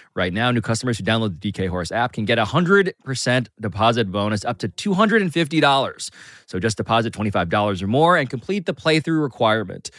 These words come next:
Wager on your favorite horses, then watch the races live right in the app. Download the D K Horse app now. New customers can get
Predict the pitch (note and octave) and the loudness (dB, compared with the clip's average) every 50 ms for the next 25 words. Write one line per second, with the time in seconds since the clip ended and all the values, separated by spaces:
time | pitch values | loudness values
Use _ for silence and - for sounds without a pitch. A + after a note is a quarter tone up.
0 | - - - - G#2+ A2+ F#2+ G2 G2 F#2+ F2+ D#2+ - C#3 F3+ G3+ G#3 F3 E3+ D#3 | -20 -20 -6 0 0 0 2 0 -2 -2 -4 -2 2 2 4 4 4 4 4 4
1 | D#3 - - E3 F#3 E3+ D3+ A#2+ G#2 G2+ A2+ C3 C#3 - - D#3 B2 A2+ A#2 G#2 | 2 2 0 -2 -2 0 0 0 0 2 2 2 2 0 -2 -2 0 0 0 0
2 | - G#2+ F#2+ G2 F#2 F2+ F2+ F#2 F#2 F#2 E2+ - _ _ - E2 D#2 F2+ G#2 A#2 | -2 -6 -4 -4 -2 -2 0 0 -2 -2 -4 -8 _ _ -16 -10 -4 0 0 0
3 | C#3 - - A#2+ G#2+ G#2 F#2 E2 D2 C#2 C2+ - _ - _ - - - - - | 0 0 -2 -4 -4 -2 -4 -4 -6 -8 -12 -18 _ -20 _ -20 -20 -20 -20 -14
4 | - - A#2 A#2+ B2 C3 C3 B2 A#2 G2 G2 B2 - - A#2 A2+ G#2 G2 A#2+ A#2+ | 0 2 4 4 4 4 2 2 0 0 -2 -4 0 0 0 0 2 0 0 0
5 | A2+ - - G#2+ G#2+ G#2+ - - F#2 A2 B2 C3 C#3 D#3 E3 D#3+ C3+ G#2+ - A2 | -2 -2 -4 -6 -6 -6 -6 -6 -4 -2 0 2 2 2 2 0 -2 -2 -2 -4
6 | G2+ - A#2 G#2+ F#2+ - - G2+ F#2 C#3+ D#3 - | -4 -2 -2 -4 -4 -4 -6 0 2 2 2 2